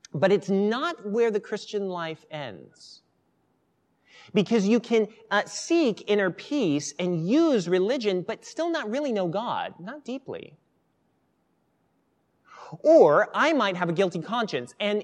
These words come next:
in order to deal with that co-, the guilty conscience, I might, uh, start to, uh, vigorously obey God's commandments so that I can look at myself and say, "Yeah, I'm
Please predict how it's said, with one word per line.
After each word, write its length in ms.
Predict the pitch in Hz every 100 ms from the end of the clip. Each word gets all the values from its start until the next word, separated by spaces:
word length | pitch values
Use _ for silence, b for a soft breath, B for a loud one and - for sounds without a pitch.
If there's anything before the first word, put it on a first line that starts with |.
| -
in 120 | 208
order 180 | 214 190
to 100 | 165
deal 240 | 165 349
with 100 | 294
that 160 | 185 165
co-, 140 | 185 175
the 200 | 165 170
guilty 260 | 180 170
conscience, 540 | 156 165 156 185 190 -
I 300 | 180 208 226
might, 400 | 196 196 202 196 - 170
uh, 160 | 170
start 260 | 160 202 196
to, 180 | 190 165 B B
uh, 180 | 175 156 -
vigorously 920 | 151 135 131 262 262 294 277 262 262
obey 340 | 208 170 202 190
God's 320 | 190 180 -
commandments 920 | - 180 208 233 180 147 - - 180
so 140 | 190
that 180 | 175 185
I 180 | 143 180
can 300 | 214 202 196
look 120 | 185
at 60 | 196
myself 300 | 180 175 170
and 100 | 170
say, 140 | 165
"Yeah, 280 | 160 214 220 135
I'm 240 | 170